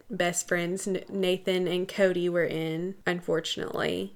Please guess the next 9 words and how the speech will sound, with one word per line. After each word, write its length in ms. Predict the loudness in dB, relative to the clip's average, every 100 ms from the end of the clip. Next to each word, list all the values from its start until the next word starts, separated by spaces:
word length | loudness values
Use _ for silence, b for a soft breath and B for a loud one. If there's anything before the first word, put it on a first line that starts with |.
| 0
What 160 | 8
did 180 | 10 10
you 120 | 8
think 280 | 4 2 0 4
of 260 | 4 4
the 80 | 0
pit 360 | -2 0 0 0
stop, 480 | 2 4 4 2 -4 -4
uh, 460 | 0 0 0 -2